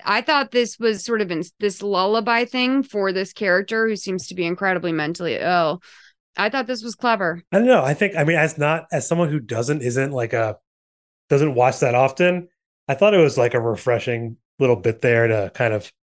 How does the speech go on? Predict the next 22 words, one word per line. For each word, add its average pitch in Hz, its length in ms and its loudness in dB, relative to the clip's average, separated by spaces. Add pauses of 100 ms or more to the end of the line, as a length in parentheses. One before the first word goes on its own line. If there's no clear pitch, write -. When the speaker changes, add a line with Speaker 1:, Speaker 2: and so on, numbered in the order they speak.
(280)
Speaker 2:
you 131 100 0
know, 123 80 2
he, 135 240 -2
he, 160 220 -4
like, 160 180 -2
he, 180 160 -6
like, 180 320 -2
at 185 140 -4
first 262 260 -4
I'm 226 60 4
like, 160 160 2
is 165 120 0
he 151 180 -6 (100)
drunk 165 360 0
still 180 380 0
from 139 140 -10
the 123 80 -4
night 131 200 -2
before? 160 460 2
Is 120 140 -4
he 120 100 -4
just, 127 380 -2